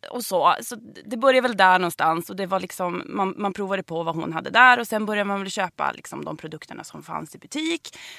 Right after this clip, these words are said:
Som oftast inte alls var dyra, utan det var det billigast, billigaste i realådan. Och sen var det bara att gå, go nuts och bara se hur man kan förändra sitt utseende med makeup. För det var ju det man hade.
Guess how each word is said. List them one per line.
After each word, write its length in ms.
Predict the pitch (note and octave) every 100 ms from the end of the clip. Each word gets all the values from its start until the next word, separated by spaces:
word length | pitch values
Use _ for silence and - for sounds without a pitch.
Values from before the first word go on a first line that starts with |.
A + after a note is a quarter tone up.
| -
Som 260 | - A#3+ A#3+
oftast 420 | - A3 - F#3 -
inte 200 | F3+ E3+
alls 280 | F3 F3+ -
var 200 | E3+ F3
dyra, 480 | F#3 F#3+ F#3 G#3 -
utan 260 | G3 F#3
det 60 | F3
var 80 | F#3
det 60 |
billigast, 360 | F#3+ G3 G3 -
billigaste 380 | F#3 E3 D#3+ -
i 240 | F#3+ F3 E3+
realådan. 760 | D#3+ D3+ D#3 E3 F3 F3 -
Och 260 | - G#3 -
sen 200 | B3 C4
var 100 | A#3+
det 80 |
bara 140 | F#3 F3
att 140 | F#3+
gå, 340 | F3 E3+ E3 F3 _ _ -
go 180 | G3+ G#3
nuts 460 | C4 - - -
och 120 | A3
bara 120 | F#3+ F3+
se 220 | A3+ G#3+
hur 120 | G3
man 160 | F#3+ F3
kan 200 | F#3 E3
förändra 360 | F#3 E3+ F3
sitt 260 | - E3+ -
utseende 560 | F3+ - F3 E3+ E3 -
med 360 | F3 E3 - -
makeup. 440 | G3 G#3 - -
För 100 | -
det 60 | A3
var 100 | B3
ju 60 | B3
det 100 | F3+
man 120 | D#3+
hade. 240 | E3+ G3